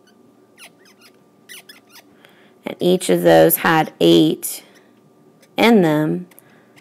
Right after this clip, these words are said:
this is another way to look at that problem. It's basically telling us five times eight, like we looked at before,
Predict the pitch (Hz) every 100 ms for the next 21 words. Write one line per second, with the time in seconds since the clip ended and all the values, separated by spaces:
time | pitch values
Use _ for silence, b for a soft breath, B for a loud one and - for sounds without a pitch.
0 | _ - 202 196 185 180 180 170 185 175
1 | 165 165 - 165 165 160 160 147 - -
2 | 180 180 165 156 165 170 196 208 220 214
3 | 175 170 220 233 240 226 226 208 196 196
4 | 190 185 175 180 190 180 175 175 170 175
5 | 175 165 165 170 - - 180 185 226